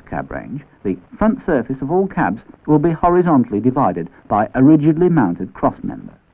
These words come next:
This basic structural member affords considerable driver protection, a feature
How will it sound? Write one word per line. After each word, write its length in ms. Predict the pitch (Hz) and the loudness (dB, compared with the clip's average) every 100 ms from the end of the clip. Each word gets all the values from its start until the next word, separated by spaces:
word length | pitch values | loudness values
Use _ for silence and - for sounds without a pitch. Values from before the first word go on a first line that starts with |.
| _ _ _ _ _ _ _ _ - | _ _ _ _ _ _ _ _ 0
This 160 | 190 196 | 0 2
basic 480 | 156 120 123 - - | 0 0 0 -6 -8
structural 420 | 135 - - 127 | -4 -4 -4 0
member 460 | 110 104 64 - - | 0 0 -4 -10 -12
affords 460 | 131 160 147 135 | -6 2 2 2
considerable 580 | - 143 143 175 190 190 | 0 0 0 -4 0 0
driver 380 | 135 127 95 123 | 2 0 0 -4
protection, 580 | 143 139 - - - - _ _ _ _ - - | -10 -8 -8 -10 -20 -20 _ _ _ _ -20 -16
a 80 | - | -10
feature 440 | 98 87 - 170 | -6 -6 -4 -8